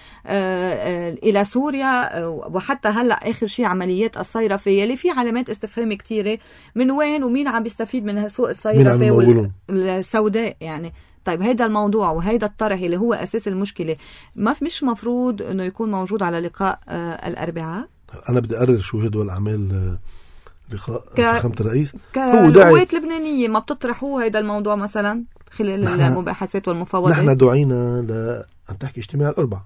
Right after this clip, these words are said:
Speaker 2: نحن
Speaker 1: مم.
Speaker 2: دعينا للاجتماع. هلأ إذا طلعنا و-، ومين بده يطلع، هلأ القرار بده يتاخد من هلأ ل-، اليوم أو بكرة بيكون متاخد. أم، رح نقول، لازم نقوله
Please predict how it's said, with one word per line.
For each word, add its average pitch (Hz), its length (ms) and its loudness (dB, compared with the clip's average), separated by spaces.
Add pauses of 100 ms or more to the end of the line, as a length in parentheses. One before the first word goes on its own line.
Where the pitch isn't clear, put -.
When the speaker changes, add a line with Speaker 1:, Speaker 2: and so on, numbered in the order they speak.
(100)
Speaker 2:
نحن 135 140 2
Speaker 1:
مم. 131 80 2
Speaker 2:
دعينا 135 280 4
للاجتماع. 120 600 -2 (460)
هلأ 127 220 -2 (1300)
إذا 127 140 0
طلعنا 131 420 0
و-، 104 260 -6
ومين 107 460 -4
بده 107 240 -4
يطلع، 117 420 -6 (340)
هلأ 110 260 -10
القرار 110 420 -6 (260)
بده 104 180 -10
يتاخد 98 520 -8
من 95 60 -4
هلأ 104 180 -4
ل-، 95 280 -6 (760)
اليوم 113 220 -10
أو 104 100 -8
بكرة 110 260 -8
بيكون 95 280 -6
متاخد. 98 440 -8 (640)
أم، 107 280 -8 (380)
رح 127 140 -10
نقول، 147 280 -2
لازم 151 220 -4
نقوله 180 280 -6